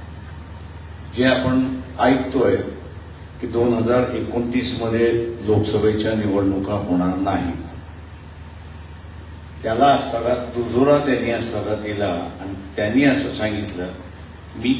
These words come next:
खात्रीलायक सांगतो आपल्याला की दोन हजार चोवीस या निवडणुका झाल्या,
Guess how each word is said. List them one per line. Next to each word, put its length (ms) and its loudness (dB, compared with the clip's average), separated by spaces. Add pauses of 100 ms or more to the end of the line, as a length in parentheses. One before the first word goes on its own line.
(140)
खात्रीलायक 600 0
सांगतो 380 -4
आपल्याला 420 -2 (1200)
की 80 -2
दोन 260 2
हजार 320 4 (520)
चोवीस 420 -2
या 140 0
निवडणुका 640 0
झाल्या, 360 0